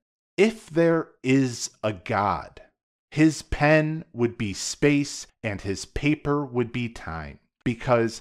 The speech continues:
his canvas is the universe. It has only and always been humans which have written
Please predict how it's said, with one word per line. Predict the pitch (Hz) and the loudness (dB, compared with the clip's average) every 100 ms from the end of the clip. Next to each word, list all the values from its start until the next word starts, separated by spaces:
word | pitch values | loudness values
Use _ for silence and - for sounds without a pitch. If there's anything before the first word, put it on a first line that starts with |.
| _ | _
his | - 165 175 - | 0 4 4 2
canvas | - 143 131 120 127 123 - - _ - | -4 -2 -2 0 0 0 -2 -14 _ 0
is | 175 139 92 85 - - _ _ | 4 4 2 -6 -12 -16 _ _
the | 117 | -4
universe. | 113 139 156 107 82 - - - _ _ _ _ _ _ _ _ _ - | 0 0 0 -2 -10 -14 -18 -20 _ _ _ _ _ _ _ _ _ -4
It | 139 | 0
has | 151 143 - 139 | 2 0 -2 2
only | 160 165 156 165 170 135 | 4 4 0 -2 -2 0
and | 139 135 135 - _ - | 0 0 -4 -10 _ 6
always | 139 160 135 101 85 | 8 10 6 0 -4
been | - 101 92 | -6 -6 -6
humans | - - 175 190 117 76 - - - | -10 0 2 4 2 -6 -14 -18 -6
which | 120 117 | -4 -2
have | 113 98 95 98 | -2 -2 -4 -2
written | 156 131 101 80 | -2 -2 -6 -8